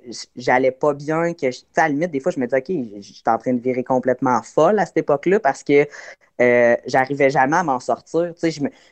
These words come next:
j'ai vu des spécialistes, j'ai consulté à, pendant des années, tu sais, à partir de treize ans jusqu'à à peu près ça, vingt-cinq, vingt-six, vingt-sept.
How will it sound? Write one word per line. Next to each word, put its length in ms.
j'ai 160
vu 140
des 120
spécialistes, 760
j'ai 80
consulté 880
à, 240
pendant 320
des 320
années, 320
tu 60
sais, 40
à 80
partir 340
de 120
treize 420
ans 160
jusqu'à 300
à 60
peu 100
près 220
ça, 240
vingt-cinq, 600
vingt-six, 540
vingt-sept. 500